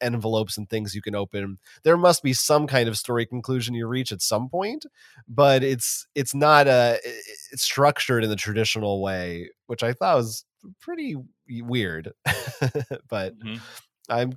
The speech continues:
Speaker 1: I'm curious how that works. Um, that one is called Mythwind.
Speaker 2: I just imagine, <laughs> just 'cause another thing to be like, you're playing the game, the first thing,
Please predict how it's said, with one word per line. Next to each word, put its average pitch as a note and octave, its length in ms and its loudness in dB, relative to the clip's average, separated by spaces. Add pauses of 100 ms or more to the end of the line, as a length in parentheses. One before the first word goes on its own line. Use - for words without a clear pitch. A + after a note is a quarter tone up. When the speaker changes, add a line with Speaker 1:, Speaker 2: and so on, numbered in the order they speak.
Speaker 1:
I'm E3 160 -4
curious E3 320 2
how A#2+ 120 4
that G2+ 220 0
works. F#2+ 340 -8 (320)
Um, F#2+ 500 -8 (180)
that A#2+ 180 0
one A#2 100 -2
is G2 100 -8
called G2+ 220 -2
Mythwind. F2+ 720 -8 (800)
Speaker 2:
I G#2+ 280 2
just G3 200 2
imagine, C#3 720 2 (180)
<laughs> - 180 -16
just - 200 -8
'cause C#3+ 220 -6 (420)
another B2 320 -4
thing A2+ 160 -8
to G#2 100 -14
be A2 100 -6
like, G#2 260 -2 (380)
you're A#2+ 100 -10
playing C#3 160 0
the C3 80 -8
game, B2 140 -8
the A#2 80 -4
first C#3+ 340 -4
thing, C3 300 -6